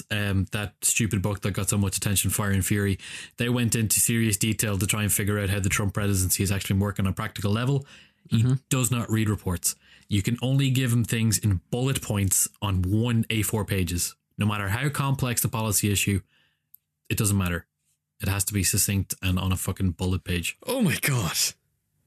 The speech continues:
Speaker 1: The President of the United States, ladies and gentlemen.
Speaker 2: Oh man,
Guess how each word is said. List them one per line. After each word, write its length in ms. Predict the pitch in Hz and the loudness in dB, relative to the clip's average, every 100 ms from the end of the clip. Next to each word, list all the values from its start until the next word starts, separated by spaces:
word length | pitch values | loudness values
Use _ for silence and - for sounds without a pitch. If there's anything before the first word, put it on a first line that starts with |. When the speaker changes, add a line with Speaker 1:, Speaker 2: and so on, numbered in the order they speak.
| _ _ _ - | _ _ _ -6
Speaker 1:
The 120 | - | -2
President 360 | 120 110 107 113 | 0 0 2 2
of 60 | |
the 60 | 110 | 2
United 240 | 113 110 | 2 2
States, 300 | 101 101 90 | 0 0 -2
ladies 200 | 92 92 | 0 0
and 100 | 90 | 0
gentlemen. 320 | 92 95 98 98 _ _ _ _ _ _ _ _ - | 0 0 0 -2 _ _ _ _ _ _ _ _ -4
Speaker 2:
Oh 160 | 123 | 0
man, 360 | 113 127 107 | 0 0 -2